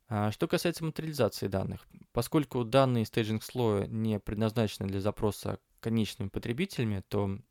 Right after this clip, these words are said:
эти объекты на стейджинг слое создаются как представление. Такой выбор варианта материализации обусловлен, м, следующими соображениями.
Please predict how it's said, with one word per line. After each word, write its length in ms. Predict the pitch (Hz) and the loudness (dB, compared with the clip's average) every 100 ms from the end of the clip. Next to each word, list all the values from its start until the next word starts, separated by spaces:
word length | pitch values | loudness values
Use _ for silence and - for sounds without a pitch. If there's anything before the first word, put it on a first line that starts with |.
| - | -6
эти 200 | 110 - | -4 0
объекты 560 | 101 104 190 - 98 92 _ _ _ _ _ _ _ _ _ _ _ | 0 0 -2 0 -4 -4 _ _ _ _ _ _ _ _ _ _ _
на 240 | 117 95 98 | -4 -4 2
стейджинг 300 | 110 101 104 | 4 4 2
слое 360 | - 127 135 | 6 6 6
создаются 520 | - 104 107 143 - | 2 0 2 2 -2
как 340 | - 131 - - _ _ | 0 0 0 -10 _ _
представление. 680 | - 127 170 139 98 92 - _ _ - - - - _ _ - - | -2 2 4 6 4 0 -6 _ _ -20 -20 -20 -20 _ _ -20 -4
Такой 260 | 110 147 143 | 0 4 4
выбор 420 | 160 139 120 - | 4 2 0 -2
варианта 680 | 107 117 131 170 185 131 120 | -4 0 2 2 2 2 2
материализации 640 | 113 117 113 120 113 - | 2 2 4 4 2 0
обусловлен, 720 | 104 104 151 156 139 123 113 - _ - | -4 -2 0 0 0 0 -2 -6 _ -8
м, 300 | 117 107 107 | -4 -4 -4
следующими 460 | - 127 127 - 113 | 0 0 0 -4 -2
соображениями. 720 | 123 113 120 107 90 90 | -2 0 0 0 -2 -6